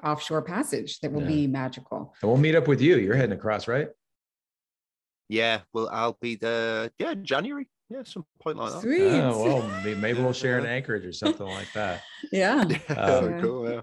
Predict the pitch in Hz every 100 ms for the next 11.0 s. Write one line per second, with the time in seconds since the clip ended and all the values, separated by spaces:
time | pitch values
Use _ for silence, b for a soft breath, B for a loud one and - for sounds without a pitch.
0 | - 175 180 170 170 156 156 147 160 147
1 | 143 139 117 127 120 139 131 127 113 123
2 | 113 135 139 127 117 - 110 107 - 107
3 | 92 92 95 87 87 95 104 101 - -
4 | - - _ - - 104 92 80 - -
5 | 92 85 98 90 87 - 104 92 80 -
6 | 117 92 90 98 110 98 90 78 80 90
7 | 90 - - - - 82 - - 69 -
8 | - 110 101 110 110 101 82 90 110 101
9 | 98 95 92 90 - 90 95 95 87 -
10 | 95 90 - 90 92 85 98 92 92